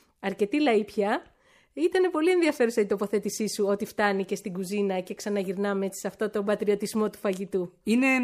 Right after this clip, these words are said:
Speaker 2: είναι ίσως η ανάγκη μας αυτή, ε, διότι σε αυτές τις περιπτώσεις πάντοτε στρέφεσαι λίγο σε αυτό που σε κάνει να νιώθεις καλά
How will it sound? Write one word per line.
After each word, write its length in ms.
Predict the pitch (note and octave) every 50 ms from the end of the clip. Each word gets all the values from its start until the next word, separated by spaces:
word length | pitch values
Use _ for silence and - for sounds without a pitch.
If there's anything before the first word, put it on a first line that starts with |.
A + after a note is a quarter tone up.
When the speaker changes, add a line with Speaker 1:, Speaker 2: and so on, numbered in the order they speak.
| A#3 - - - A#3+
Speaker 2:
είναι 180 | B3+ B3+ C4+
ίσως 540 | C4 C4 C4 B3 A#3+ A#3+ - C4 A3 - - _ _ _ _ _ - _ _ _ _ _ _ _ _ _ _
η 140 | - F#3+ F#3
ανάγκη 340 | F#3 G3+ A#3+ B3+ G3+ D#3 C#3+
μας 220 | C#3 C#3 B2 -
αυτή, 460 | A#2+ - - C#3+ C#3 D#3+ F3+ G3+ G#3+ _ _ _ _ _ _ _ _ -
ε, 800 | - E3+ F3 F3 F3+ F3 F3 F3 F3+ F3+ F3+ F3+ F#3 F#3 F#3 F#3 - - _ _ _ _ _ _ _ -
διότι 380 | - F#3 F#3 A3 A3 A3 B3 A3+
σε 80 | D#3 A3
αυτές 260 | F#3 - B3+ B3 -
τις 300 | - A3 E3+ - G#3 G#3 -
περιπτώσεις 440 | G#3+ F#3+ F#3 - C4+ A#3 B3+ G#3+
πάντοτε 480 | - - B3 A3+ A3 F3+ G3+ F#3 F3 - - - _ _ _
στρέφεσαι 500 | - - - G3+ G3+ G#3+ G#3 - - G#3
λίγο 240 | G3+ G3+ G#3 G#3 G#3
σε 120 | - G#3
αυτό 220 | G3 D#3 - A3 F#3
που 200 | - G#3 F#3+ E3
σε 120 | - G3
κάνει 240 | E3 - G3+ G3 F#3+
να 60 | F#3
νιώθεις 280 | F3+ F3+ F#3 F3+ - -
καλά 520 | - - D#3 D#3 D3 C#3+ D#3 F#3+ G#3+ -